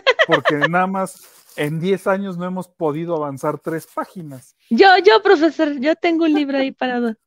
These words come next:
Speaker 1: <laughs> Yo
Speaker 2: desde
Speaker 1: tengo
Speaker 2: diciembre.
Speaker 1: tres. Yo tengo tres
Speaker 2: <laughs>
Speaker 1: por ahí de varios temas diferentes y no le he avanzado nada. ¿Por qué? Porque, pues, no tenemos la disciplina de decir, aunque sea como él,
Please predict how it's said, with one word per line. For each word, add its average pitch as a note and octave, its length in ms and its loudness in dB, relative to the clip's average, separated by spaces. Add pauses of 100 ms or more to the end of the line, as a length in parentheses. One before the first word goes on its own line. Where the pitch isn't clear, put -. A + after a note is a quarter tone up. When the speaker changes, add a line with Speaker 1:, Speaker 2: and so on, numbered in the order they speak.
Speaker 1:
<laughs> - 220 -20
Yo D3 180 0
Speaker 2:
desde G3+ 140 -2
Speaker 1:
tengo F#3+ 160 0
Speaker 2:
diciembre. A#3 240 4
Speaker 1:
tres. G#3+ 160 -4 (460)
Yo - 180 2
tengo E4+ 340 2
tres D#4+ 320 0
Speaker 2:
<laughs> - 60 -20
Speaker 1:
por F#3 120 -4
ahí G3+ 320 -4 (680)
de D3 160 -6
varios F#3 380 -4
temas G3+ 260 -8
diferentes F3 540 -8 (480)
y A3 120 -2
no B3 140 -2
le B3 100 -4
he B3+ 40 -2
avanzado A#3+ 500 -6
nada. A#3 440 -8 (500)
¿Por G3+ 240 -4
qué? A#3 160 -6
Porque, A#3+ 400 -14
pues, - 340 -20 (800)
no E3+ 300 -6
tenemos F#3 360 -6
la F#3 100 -4
disciplina F#3 600 -10
de D#3 120 -10
decir, D#3 300 -6
aunque E3+ 240 -6
sea F#3+ 180 -6
como G#3+ 280 -8
él, G#3 100 -12